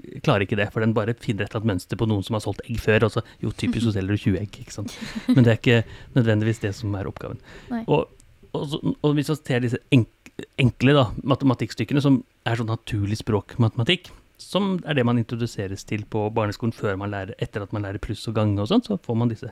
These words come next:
Speaker 1: mattestykkene som er fra virkelig verden. Og da kreves det ganske mye både språkforståelse, som chat G P T har, men også resoneringsmuligheter, som,
Speaker 2: Mm.
Speaker 1: eh, chat G P T da har veldig, veldig lite av.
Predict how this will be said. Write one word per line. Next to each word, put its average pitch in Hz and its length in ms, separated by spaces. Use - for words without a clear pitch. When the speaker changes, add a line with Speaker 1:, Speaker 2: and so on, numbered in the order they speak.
Speaker 1:
mattestykkene 107 560
som 113 200
er 104 100
fra - 280
virkelig 107 260
verden. 101 300
Og 135 380
da 143 120
kreves 113 360
det 147 140
ganske 113 500
mye 113 360
både 117 300
språkforståelse, 107 800
som - 260
chat - 220
G - 100
P - 100
T 101 140
har, 151 240
men 127 240
også 117 400
resoneringsmuligheter, 104 1300
som, 113 340
Speaker 2:
Mm. 123 140
Speaker 1:
eh, - 100
chat - 200
G - 80
P - 100
T 107 120
da 101 140
har 110 240
veldig, 110 380
veldig 110 200
lite - 280
av. - 180